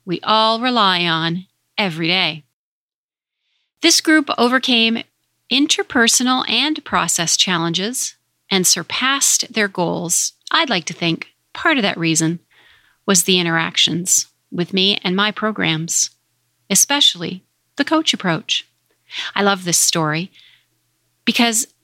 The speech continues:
I became connected to many of the people on this team. This happened over a decade ago, and I still work with several of these individuals, though many have moved on to new roles in new places.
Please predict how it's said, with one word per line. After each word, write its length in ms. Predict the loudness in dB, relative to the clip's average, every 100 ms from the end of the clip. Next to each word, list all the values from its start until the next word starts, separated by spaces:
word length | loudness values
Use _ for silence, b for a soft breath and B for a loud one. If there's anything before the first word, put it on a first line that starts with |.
| _ _ -4
I 120 | -2
became 300 | 0 2 4
connected 680 | 4 2 2 0 -2 -4 -6 _ _ -8
to 140 | -2
many 440 | 0 2 2 0 0
of 140 | -6
the 80 | -6
people 300 | -4 -4 -2
on 160 | 0 0
this 220 | -2 -2
team. 400 | 0 0 0 -2 -10 _ _ B B
This 160 | -2 0
happened 280 | 0 -2 0
over 240 | 0 0 -2
a 80 |
decade 400 | 0 -2 0 2
ago, 240 | 2 2 0
and 160 | 0
I 100 | 0
still 400 | 0 0 2 0
work 260 | 2 0 0
with 120 | -4
several 380 | -2 -2 -2 -4
of 260 | -2 -6 -2
these 240 | -2 0
individuals, 800 | -2 -4 -4 -4 -4 -4 -8 -12 b b b b b
though 100 | 2
many 320 | 4 2 2
have 160 | 0 0
moved 260 | 0 0
on 240 | 0 0 -2
to 120 | -2
new 160 | -2 -2
roles 460 | -2 -2 -2 -2 -2 -2
in 180 | 0 2
new 140 | 0
places. 760 | -2 -2 0 0 -2 -6 -6